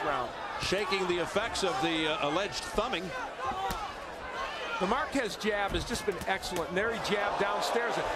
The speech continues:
Speaker 1: and that helped set up that right hand by Marquez.
Speaker 2: Non-stop action from the start of this fight. Minute to go in the sixth. It's scheduled for twelve for the W B C Super Bantamweight Championship.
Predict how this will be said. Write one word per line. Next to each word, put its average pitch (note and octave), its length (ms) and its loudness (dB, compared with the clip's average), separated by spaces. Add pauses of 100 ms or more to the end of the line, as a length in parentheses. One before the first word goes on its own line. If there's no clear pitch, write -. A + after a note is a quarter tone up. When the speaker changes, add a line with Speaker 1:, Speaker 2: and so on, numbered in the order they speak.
(120)
Speaker 1:
and G#3 100 4
that B3+ 120 2
helped B3 260 0
set B3 220 2
up A#3+ 160 2
that A3 200 2
right A3 220 4
hand A#3+ 260 2
by G#3 180 4
Marquez. E3 460 2 (400)
Speaker 2:
Non-stop B3 1040 2
action A#3+ 460 2
from F3+ 180 2
the F3+ 80 2
start - 280 2
of - 120 2
this A3 180 2
fight. F#3+ 360 0 (480)
Minute A3 240 4
to G3+ 100 4
go A#3 220 2
in G#3+ 80 0
the G3+ 80 2
sixth. - 420 0 (320)
It's F3 180 2
scheduled A3 440 2
for - 140 2
twelve F#3+ 340 2
for F#3+ 80 4
the F#3+ 100 2
W A3 320 2
B G#3+ 180 2
C G#3 220 4 (300)
Super A#3+ 380 2
Bantamweight G3 580 2
Championship. A3+ 680 2